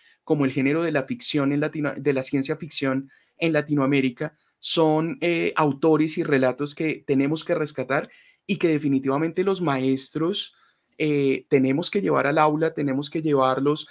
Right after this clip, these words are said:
a los talleres de escritura, tenemos que llevarlos a las universidades colombianas, porque se podrían hacer lecturas y discusiones muy interesantes. Entonces, eh, yo creo que ahí está el ejercicio.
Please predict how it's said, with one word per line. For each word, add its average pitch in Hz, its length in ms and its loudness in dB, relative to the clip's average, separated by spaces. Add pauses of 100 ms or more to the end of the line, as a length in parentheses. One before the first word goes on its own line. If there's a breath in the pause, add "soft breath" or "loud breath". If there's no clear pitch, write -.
(160 loud breath)
a 156 120 0
los 147 200 -2
talleres 135 380 0
de 156 80 0
escritura, 151 560 0
tenemos 143 340 -4
que 156 80 -6
llevarlos 139 520 0 (260 soft breath)
a 160 80 4
las 143 240 -2
universidades 131 680 0
colombianas, 143 640 -2 (360 soft breath)
porque 143 400 0
se 139 160 -2
podrían 135 420 0
hacer 156 220 -4
lecturas 151 560 0 (240 soft breath)
y 175 120 2
discusiones 139 680 -2
muy 160 220 2
interesantes. 127 800 -2 (320 soft breath)
Entonces, 131 800 0
eh, 139 340 2
yo 147 120 2
creo 175 160 2
que 175 100 4
ahí 139 120 8
está 135 200 2
el 143 80 4
ejercicio. 139 480 -2